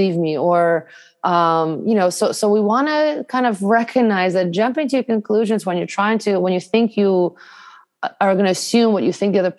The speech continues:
person is actually thinking, or you're trying to, you know, really kind of guess and predict, you know, some, what bad thing might happen in the future, and, and you're trying to prevent all that.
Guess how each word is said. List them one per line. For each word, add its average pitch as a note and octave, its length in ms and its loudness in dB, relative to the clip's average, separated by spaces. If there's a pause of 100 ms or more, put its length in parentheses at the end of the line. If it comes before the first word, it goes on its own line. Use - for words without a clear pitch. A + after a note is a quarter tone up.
person F#3 260 -2
is D#3+ 60 -4
actually F3 300 -2 (120)
thinking, G#3 360 0 (240)
or F#3+ 180 2
you're F3+ 260 -2
trying G#3 180 0 (120)
to, F3 340 0 (560)
you F#3 60 2
know, E3+ 160 2
really G3 440 2
kind F#3 200 -2
of E3+ 80 -4 (420)
guess G3+ 340 0
and F3+ 140 -4
predict, F3+ 580 -2
you F#3 80 2
know, E3+ 220 0
some, F3 300 -4 (100)
what F3 280 0
bad F3 220 0
thing F#3 220 2
might D#3+ 80 -2 (120)
happen F3 180 2
in E3+ 60 2
the D#3+ 180 -4
future, G3 240 2
and, D#3+ 120 0
and E3 140 0
you're D#3 180 0
trying F3+ 160 0
to - 100 -16
prevent F#3+ 200 2
all G3 120 2 (120)
that. D#3+ 120 2